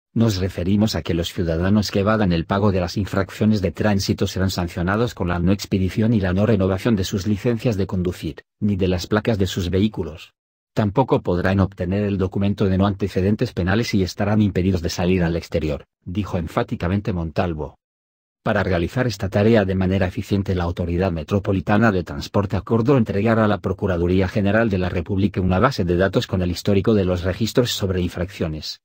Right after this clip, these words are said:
multas y pagos, así como la actualización diaria de la misma, a fin de desarrollar una efectiva política de aplicación de las medidas de restricción a los ciudadanos irresponsables.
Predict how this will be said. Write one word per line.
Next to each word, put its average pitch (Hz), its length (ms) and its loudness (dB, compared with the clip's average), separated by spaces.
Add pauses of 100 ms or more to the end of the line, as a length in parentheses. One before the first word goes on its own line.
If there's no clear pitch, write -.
(140)
multas 110 400 0
y 95 60 -6
pagos, 69 600 -6 (160)
así - 300 0
como 98 240 0
la 92 80 2
actualización 101 720 0
diaria 98 360 2
de 98 80 0
la 87 100 0
misma, 82 380 -8 (180)
a 90 120 -4
fin 104 220 2
de 90 100 0
desarrollar 95 560 0
una 92 180 2
efectiva 104 460 0
política 107 500 2
de 95 120 0
aplicación 92 520 -2
de 95 80 2
las 85 160 0
medidas 101 380 2
de 98 80 2
restricción 101 580 0
a 104 60 4
los 95 140 2
ciudadanos 92 640 2
irresponsables. 82 1000 -4